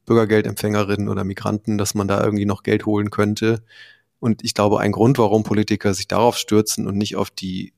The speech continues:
Vermögenskonzentration am anderen Ende der Verteilung, liegt halt auch darin, weil Menschen sich was drunter vorstellen können. Also wenn, dass jemand tausend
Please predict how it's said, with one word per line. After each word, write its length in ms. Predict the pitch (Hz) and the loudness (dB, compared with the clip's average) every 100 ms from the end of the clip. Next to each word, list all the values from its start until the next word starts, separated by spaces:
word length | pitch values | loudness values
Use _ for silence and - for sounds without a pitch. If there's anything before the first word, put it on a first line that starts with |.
| _ _ | _ _
Vermögenskonzentration 1200 | - 104 113 110 107 98 110 - 98 - 107 101 | -2 2 2 0 -4 -4 -4 -6 -8 -6 -4 -2
am 120 | 98 | 0
anderen 220 | 123 120 | 2 2
Ende 140 | 104 101 | 2 -2
der 80 | |
Verteilung, 560 | - 98 98 101 107 104 - - _ _ - | -2 -4 -2 0 0 -2 -14 -20 _ _ -6
liegt 140 | - | 0
halt 120 | 113 | 2
auch 120 | 110 - | 2 2
darin, 300 | 104 107 98 | 2 2 0
weil 100 | 95 | 0
Menschen 300 | 104 110 98 | 0 0 -2
sich 160 | 98 | -4
was 100 | 95 | -6
drunter 240 | - 98 95 | -4 -2 0
vorstellen 460 | 107 101 98 92 | 0 0 -2 -4
können. 320 | - 92 - - _ | -6 -8 -10 -16 _
Also 240 | 104 95 90 | -6 -4 -4
wenn, 220 | 95 - | -4 -4
dass 180 | 98 104 | -4 -2
jemand 280 | 98 98 | -2 -2
tausend 340 | 104 101 107 | 0 0 0